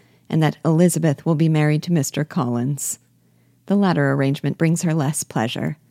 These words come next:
since Elizabeth is the least dear to her of her children, and the worth of Mister Collins eclipsed by Bingley and Netherfield. The next day,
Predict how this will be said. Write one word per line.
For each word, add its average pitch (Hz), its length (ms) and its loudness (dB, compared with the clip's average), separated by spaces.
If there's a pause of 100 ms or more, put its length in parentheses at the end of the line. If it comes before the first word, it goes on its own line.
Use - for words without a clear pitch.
(220)
since 226 220 -2
Elizabeth 156 580 0
is 160 120 -6
the 170 100 -2
least 196 320 -2
dear 139 220 0
to 131 180 -6
her 131 320 -4
of 151 140 -4
her 147 120 0
children, 131 560 -2 (400)
and 143 120 -2
the 139 60 0
worth 165 280 0
of 175 100 -4
Mister 156 300 -2
Collins 135 520 -2 (200)
eclipsed - 640 -6
by 160 160 -2
Bingley 131 580 -2
and 147 220 0
Netherfield. 110 840 -4 (1700)
The 202 80 4
next 214 320 2
day, 143 320 0